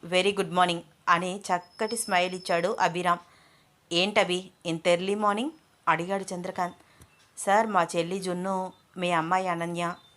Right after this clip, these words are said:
ఇద్దరు బెస్ట్ ఫ్రెండ్స్. అనుని చూడాలని మా చెల్లి అడుగుతుంటే తనని డ్రాప్ చేయడానికి వచ్చాను.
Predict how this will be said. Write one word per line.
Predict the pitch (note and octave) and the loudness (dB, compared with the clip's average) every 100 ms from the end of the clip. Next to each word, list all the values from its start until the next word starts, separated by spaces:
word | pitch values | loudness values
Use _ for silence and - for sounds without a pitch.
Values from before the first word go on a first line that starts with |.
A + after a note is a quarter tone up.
| E3 | -8
ఇద్దరు | D#3 F#3+ | -4 -4
బెస్ట్ | G3 E3+ - F#3+ | -2 -2 -4 -6
ఫ్రెండ్స్. | F#3 F3 - - _ _ _ _ _ _ | -4 -4 -8 -16 _ _ _ _ _ _
అనుని | F3 G3 A#3 | 2 4 0
చూడాలని | B3+ A#3+ A3+ A3 G#3 G#3 | 0 0 4 4 2 -2
మా | G#3+ F#3 F#3 | -2 -2 -2
చెల్లి | F#3 G#3 | -2 -2
అడుగుతుంటే | F#3+ F#3 F#3 F#3+ G3+ F#3+ | -2 -4 -6 -6 -4 -6
తనని | G3 F#3 F3 E3+ | -4 -2 0 0
డ్రాప్ | E3+ E3+ E3+ G3 | 2 2 2 -2
చేయడానికి | F#3 F#3 F3 | -2 -2 -2
వచ్చాను. | E3+ E3 F3 E3 | -6 -2 -2 -2